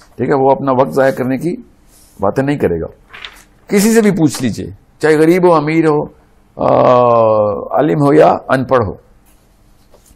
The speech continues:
ये, ये एक बहुत क्रिस्प और सिंपल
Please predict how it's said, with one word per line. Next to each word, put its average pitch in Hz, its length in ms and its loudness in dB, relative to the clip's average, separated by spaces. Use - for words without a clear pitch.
ये, 160 520 0
ये 175 200 2
एक - 280 -6
बहुत 175 300 -2
क्रिस्प - 360 0
और 151 80 2
सिंपल 208 420 0